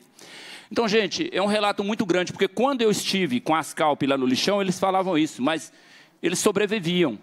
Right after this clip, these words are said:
E eu cheguei a passar por mais duas cidades nesse mesmo setor, nesse mesmo sistema de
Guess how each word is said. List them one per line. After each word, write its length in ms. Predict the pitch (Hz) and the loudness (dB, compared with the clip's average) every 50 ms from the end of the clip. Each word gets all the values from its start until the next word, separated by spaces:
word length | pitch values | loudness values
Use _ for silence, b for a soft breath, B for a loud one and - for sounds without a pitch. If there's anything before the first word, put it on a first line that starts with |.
| - _ _ _ | -16 _ _ _
E 80 | - 160 | 0 0
eu 100 | 185 185 | 0 0
cheguei 260 | - - 214 190 190 214 | 0 -2 -2 0 0 0
a 40 | |
passar 280 | - - 202 - 214 196 | 0 0 0 0 0 -2
por 100 | - 190 | -2 0
mais 200 | 190 185 175 147 | 0 0 -2 -2
duas 240 | 135 202 233 233 - | -2 0 0 0 0
cidades 440 | - 202 175 160 165 165 165 127 139 | -2 -4 -2 0 0 0 -2 -2 0
nesse 240 | 156 160 156 - 143 | 0 0 0 2 2
mesmo 260 | 147 156 156 139 - | 4 4 2 2 0
setor, 420 | - 135 123 - 160 160 147 127 | 0 -2 0 0 2 4 4 4
nesse 280 | 120 123 131 123 - 131 | 4 4 2 2 2 4
mesmo 240 | 131 139 131 104 - | 4 4 4 2 0
sistema 500 | - - 123 - - 160 156 139 123 107 | -2 -2 -2 0 2 2 2 2 0 -2
de 260 | 95 113 104 76 | -4 -4 -6 -6